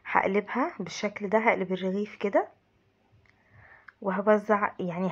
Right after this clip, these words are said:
هفرد البيضة كده على الرغيف كده بالشكل ده. طبعًا لو العيش متماسك وحلو هينفع، يعني مش هيتقطع بقى بالشكل ده، هو اي نوع عيش هينفع معايا في، في الساندوتش ده.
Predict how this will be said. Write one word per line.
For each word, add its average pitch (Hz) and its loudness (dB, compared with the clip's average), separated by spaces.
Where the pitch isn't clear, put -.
هفرد 208 2
البيضة 214 0
كده 220 2
على 202 2
الرغيف 214 -2
كده 359 -2
بالشكل 202 -6
ده. 160 -12
طبعًا 208 4
لو 185 2
العيش 185 -4
متماسك 196 -4
وحلو 320 -2
هينفع، 196 -2
يعني 170 -2
مش 180 -4
هيتقطع 196 -2
بقى 180 0
بالشكل 190 -8
ده، - -8
هو 196 4
اي 233 6
نوع 226 4
عيش 254 -4
هينفع 208 -2
معايا 190 -2
في، 202 -18
في - -20
الساندوتش 190 -6
ده. 147 -14